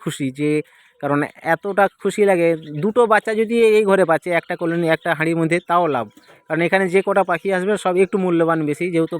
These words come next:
ফন্ট পাখি বা সিলভারের রেড আই, হোয়াইটের রেড আই, একটু হলেও তো পাখিটা মূল্যবান বেশি। এখানে দেখেন এই একটা, এখানে তো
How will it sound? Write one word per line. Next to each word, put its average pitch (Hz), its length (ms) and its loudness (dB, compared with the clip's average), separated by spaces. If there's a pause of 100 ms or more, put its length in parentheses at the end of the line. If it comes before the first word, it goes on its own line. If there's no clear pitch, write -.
ফন্ট 156 280 -4
পাখি 160 200 0 (560)
বা 143 80 2 (180)
সিলভারের 165 440 4
রেড 156 240 2
আই, 156 80 4 (220)
হোয়াইটের 156 360 0
রেড 151 200 0
আই, 160 60 -2 (100)
একটু - 220 -6
হলেও 180 220 2
তো 190 120 -4
পাখিটা 165 280 -4 (100)
মূল্যবান 151 340 0 (100)
বেশি। 147 200 -6 (140)
এখানে 156 260 -2
দেখেন 165 220 -2
এই 160 120 0
একটা, 160 180 -6 (600)
এখানে 165 240 -2 (100)
তো 175 60 -2